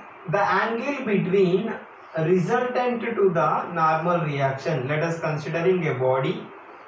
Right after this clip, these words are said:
A body is having normal reaction which is perpendicular to the contact surfaces, that is considering as R N.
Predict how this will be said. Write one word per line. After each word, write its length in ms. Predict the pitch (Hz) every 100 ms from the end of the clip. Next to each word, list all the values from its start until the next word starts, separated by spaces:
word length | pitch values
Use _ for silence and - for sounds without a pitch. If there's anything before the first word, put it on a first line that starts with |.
| - - - - - - - - -
A 80 | 143
body 440 | 151 160 170 180
is 60 | 156
having 460 | 131 151 147 165
normal 380 | 147 135 139 156
reaction 500 | 156 156 151 - 165
which 160 | 139 -
is 140 | 147
perpendicular 720 | 143 - 139 151 156 156 156
to 80 | 151
the 80 | 143
contact 500 | - 131 131 143 -
surfaces, 500 | 143 147 147 - 151
that 180 | 135 131
is 160 | 147 -
considering 560 | 135 131 139 139 143
as 240 | 139 135 135
R 300 | 127 127 131
N. 200 | -